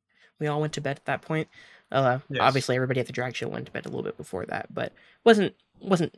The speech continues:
Speaker 1: ungodly late. We would be in bed earlier the next night, but it was a fairly early evening, but everybody had flown in at different times. Uh, everybody was tired to varying degrees. So that was the end of our first night at WangerCon. I think it was a, a successful first day all in all,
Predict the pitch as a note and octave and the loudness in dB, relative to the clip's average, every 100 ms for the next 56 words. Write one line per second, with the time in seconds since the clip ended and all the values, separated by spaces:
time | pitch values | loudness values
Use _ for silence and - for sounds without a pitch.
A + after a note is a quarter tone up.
0 | _ D3 C3+ B2+ - - B2+ C3 C#3 D3+ | _ 0 2 0 0 -2 -2 -2 2 4
1 | D3 D3+ C3+ B2+ C3 C3 B2+ - C#3+ C3+ | 4 6 6 4 4 4 4 6 6 6
2 | B2+ B2 B2 B2 - - G#2 - _ _ | 4 2 0 -2 -4 -10 -8 -10 _ _
3 | - - A#2+ A#2+ _ _ _ - F#3+ G3+ | -20 -2 0 0 _ _ _ 2 2 4
4 | - B3 A#3 G3 G3 F3+ E3 E3 D#3+ D3+ | 4 8 10 10 8 8 6 4 4 8
5 | C3+ - C#3 C#3+ C#3+ D3 - - C3+ C3+ | 8 8 2 4 2 2 -4 0 0 0
6 | C3 - - - - B2 B2 B2+ C3+ - | -4 -6 -10 -10 -6 -2 -2 -2 -6 -6
7 | - A#2 - B2 C3 C3 C3 C3 - B2 | -4 -4 -4 -6 -6 -6 -6 -6 -2 -2
8 | B2 B2 - C3 A#2+ B2 A#2 - A2 B2+ | 0 -4 -6 -6 -6 -8 -12 -10 -10 -10
9 | - _ _ - A2+ B2 - - _ _ | -14 _ _ -6 -4 -4 -10 -20 _ _
10 | - D3 E3+ D#3+ D3+ D3 C#3+ - D3 C#3 | 2 4 4 4 4 4 0 0 -2 0
11 | C3 B2+ B2+ B2 B2 C3+ F#3 D#3+ C#3 C3 | -2 -4 -4 -6 -6 -6 -6 -2 0 0
12 | C3+ C3+ - - C#3+ C#3+ - - C#3+ - | 0 -2 -6 -4 -4 -2 -2 -2 -2 -2
13 | C#3+ C#3+ C#3+ - C3 C3+ C#3+ C3 C3 C3 | -2 -2 -2 -2 -2 -2 -4 -6 -4 -4